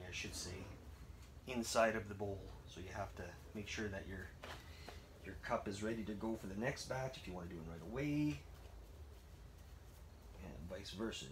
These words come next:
It's just, you have to make sure you're, you're good to go.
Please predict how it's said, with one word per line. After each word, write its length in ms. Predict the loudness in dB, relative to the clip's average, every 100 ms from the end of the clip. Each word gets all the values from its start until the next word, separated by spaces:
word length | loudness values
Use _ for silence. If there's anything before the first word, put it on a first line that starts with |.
| -6
It's 140 | -4 -4
just, 260 | -4 -4 -6 -8 -12 -12
you 240 | -8 -6
have 120 | -4 -4
to 40 |
make 160 | -4 -2
sure 160 | -2
you're, 220 | -2 -4 -8 -10 -12 -14 -14 -12 -10 -8
you're 100 | -6 -4
good 140 | -4
to 40 | -2
go. 180 | -2